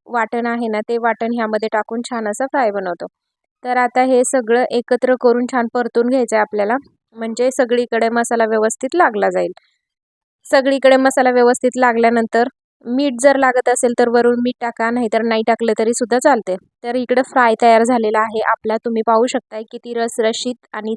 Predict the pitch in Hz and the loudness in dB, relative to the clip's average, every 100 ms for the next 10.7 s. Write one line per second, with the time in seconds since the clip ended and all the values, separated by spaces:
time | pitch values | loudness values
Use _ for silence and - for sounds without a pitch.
0 | - 269 240 226 233 240 226 254 233 208 | -6 -6 -6 -4 -4 -4 -4 -2 -2 -4
1 | 220 311 - 240 214 220 208 214 226 208 | -6 -8 -10 -8 -4 -2 -2 -2 -4 -2
2 | 208 208 233 269 _ _ _ _ 285 285 | -2 -4 -10 -16 _ _ _ _ -8 -4
3 | 349 330 330 330 320 294 285 277 277 285 | -2 2 0 2 2 4 2 0 2 2
4 | 254 247 247 254 220 220 226 220 233 _ | 4 2 2 0 0 -2 -2 -4 -8 _
5 | _ _ - 285 302 320 311 311 - 294 | _ _ -2 4 4 4 4 2 4 2
6 | 277 285 285 277 - 269 262 262 262 220 | 2 0 -4 -4 0 2 2 0 -2 -2
7 | 220 226 220 220 220 _ _ _ _ _ | 0 2 2 0 -6 _ _ _ _ _
8 | _ 294 311 294 302 277 269 269 254 254 | _ -4 -2 0 4 6 6 2 0 2
9 | 254 226 233 226 226 220 220 220 233 - | 2 2 0 0 0 0 0 -4 -6 -8
10 | 214 - 240 262 240 240 | -8 -8 -8 -6 -4 -4